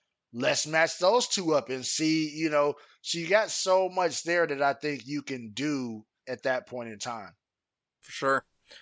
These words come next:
Speaker 2: Um, it's an exciting time to be a heavyweight fight, 'cause we watch, and, and God bless, you know, Frank Mir and Andrei Arlovski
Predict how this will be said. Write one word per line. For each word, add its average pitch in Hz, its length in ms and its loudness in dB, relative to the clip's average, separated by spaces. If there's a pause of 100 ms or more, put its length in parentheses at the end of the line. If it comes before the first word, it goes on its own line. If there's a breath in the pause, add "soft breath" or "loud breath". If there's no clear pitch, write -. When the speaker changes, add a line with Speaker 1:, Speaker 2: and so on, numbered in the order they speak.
(180 loud breath)
Speaker 2:
Um, 113 420 -10 (100)
it's - 100 -12
an - 20 -14
exciting 139 420 4
time 139 220 4
to 135 60 -4
be 135 80 2
a 135 40 4
heavyweight 131 340 -2
fight, 135 180 -2
'cause 123 100 -10
we 170 100 2
watch, 180 320 6 (360 loud breath)
and, 180 360 2
and 175 160 2
God 185 280 8
bless, 165 400 6
you 156 160 0
know, 143 160 6
Frank 151 340 2
Mir 147 400 4
and 135 80 2
Andrei 139 380 4
Arlovski 135 1080 2